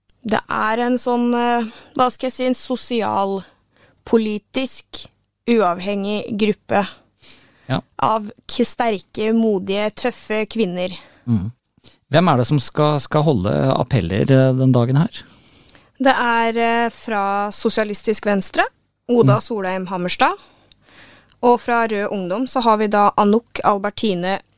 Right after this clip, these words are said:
Speaker 1: Hronches. Fra Sosialistisk Ungdom så er det Ronja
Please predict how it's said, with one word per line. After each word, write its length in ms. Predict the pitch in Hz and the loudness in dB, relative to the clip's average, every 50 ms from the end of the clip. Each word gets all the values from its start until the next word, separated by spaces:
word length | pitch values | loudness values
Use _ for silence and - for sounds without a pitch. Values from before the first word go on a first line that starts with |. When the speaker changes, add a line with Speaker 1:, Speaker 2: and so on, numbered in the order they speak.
| _ _ - | _ _ -12
Speaker 1:
Hronches. 720 | - - 220 208 202 190 - - - 381 - - - - - - - - - - - _ _ _ _ - - - - - - - - - - _ _ _ _ _ _ | -4 0 2 4 4 4 2 0 -2 -2 -4 -4 -8 -10 -14 -16 -20 -20 -20 -20 -20 _ _ _ _ -20 -20 -20 -20 -20 -20 -20 -20 -20 -20 _ _ _ _ _ _
Fra 500 | - - - 262 247 247 240 240 247 240 | -4 0 2 4 4 6 4 4 2 2
Sosialistisk 840 | - - - 262 - - 247 240 233 226 208 - - 262 247 - - | -2 -4 -4 -2 -2 0 -2 -2 -2 -4 -6 -6 -8 -8 -8 -4 0
Ungdom 480 | 240 226 202 190 226 285 339 349 339 - | 2 2 4 4 4 2 2 -2 -6 -8
så 180 | - - - 262 233 220 | -8 -6 -4 -2 -2 -2
er 40 | 214 | -2
det 140 | 214 214 214 | -2 -4 -4
Ronja 500 | 214 196 185 185 185 185 202 214 214 214 | -4 -4 -4 -4 -4 -2 -2 -2 -2 -2